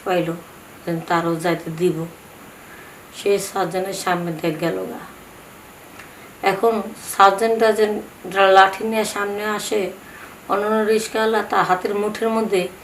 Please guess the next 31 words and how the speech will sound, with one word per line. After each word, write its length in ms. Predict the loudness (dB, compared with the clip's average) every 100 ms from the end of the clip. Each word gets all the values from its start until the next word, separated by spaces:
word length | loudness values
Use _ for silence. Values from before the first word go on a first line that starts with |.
| -20 -20 -6
কিছু 240 | -4 0
কিছু 220 | 0 2 -2 -2
টাকা 280 | -4 -2
দিয়ে 220 | -2 0 0
সরে 300 | 0 2 2
যায় 220 | 0 -2
না। 240 | -6 -14 -20 -20 -20 -20 -20 -20 -20 -20 -20 -20 -20 -18 -2
সেটা 240 | 0 2
তার 180 | 0 -2
বাবা 320 | -2 -2 -2
জানে 320 | -2 0 0 -2
না 180 | -2 -4
বা 120 | -4
দেখতে 340 | -4 -6 -8 -10
পায়নি। 360 | -10 -10 -10 -16 -20 -20 -20 -20 -20 -20 -20 -20 -20 -14 -6
না, 400 | -4 -2 -4 -6 -10
বাবা 340 | 0 4 6 4
তো 120 | 2
মনে 160 | 0 0
করছে 180 | 0
অন্য 280 | 0 0 2
গাড়ি 180 | 2 2
গেছে, 260 | 0 2 2
আমিও 300 | 2 0 -4
যাই। 240 | -6 -8 -10 -18 -20 -20 -20 -20 -20 -20 -20 -16
সেও 560 | -4 4 6 8 6 0 -12 -20 -20 -20 -20 -20 -20 -8
নিয়ম 280 | -2 0 0
অমান্য 380 | 0 -2 -4 -4
করে 260 | -4 -4 -2
গেল। 260 | -2 -4 -6 -12 -18 -20 -20 -20 -20 -20 -20 -20 -20 -20 -20 -20 -20 -20 -20 -20 -20 -20 -8
তারে 420 | 0 2 4 2